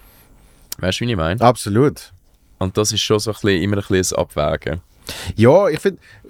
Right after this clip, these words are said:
Speaker 2: weißt, Hosting ist ja dann eh nochmal, ist ja dann eh nochmal wie eine andere Disziplin, oder? Dass
Speaker 1: Mhm.
Speaker 2: eben in der Spontanität so etwas passiert. Ich, ich hab, ich hab mal mich, mich so beim Funk entschuldigen. Ich hab mal im Crowdwork, hab ich mal,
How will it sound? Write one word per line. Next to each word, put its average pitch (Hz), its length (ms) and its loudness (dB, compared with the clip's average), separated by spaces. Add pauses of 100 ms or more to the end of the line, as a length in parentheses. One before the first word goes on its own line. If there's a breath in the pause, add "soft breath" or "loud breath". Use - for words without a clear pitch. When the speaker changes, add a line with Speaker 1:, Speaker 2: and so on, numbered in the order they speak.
(100)
Speaker 2:
weißt, 151 260 -2 (260)
Hosting 160 380 2
ist 151 100 -2
ja 156 80 0
dann 156 140 -2
eh 147 280 0
nochmal, 151 340 0 (120)
ist 139 160 -6
ja 143 80 2
dann 139 160 2
eh 143 120 4
nochmal 147 320 2
wie 143 60 2
eine 143 160 2
andere 139 300 0
Disziplin, 117 840 0
oder? 95 220 0
Dass 107 180 2
Speaker 1:
Mhm. 120 40 2 (100)
Speaker 2:
eben - 80 2
in 135 160 4
der 151 80 -2
Spontanität 131 1040 0 (360 loud breath)
so - 140 0
etwas - 240 0
passiert. 127 260 -6
Ich, 151 200 0
ich 143 120 0
hab, 143 140 0
ich 139 100 -2
hab 135 80 0
mal 123 140 4
mich, 120 180 4
mich 113 140 2
so 104 80 -4
beim 107 160 0
Funk 107 300 2
entschuldigen. 87 520 0
Ich 113 120 0
hab 117 100 4
mal 113 160 4
im 107 180 -4
Crowdwork, 107 680 2
hab 107 80 0
ich 95 100 -6
mal, 92 300 0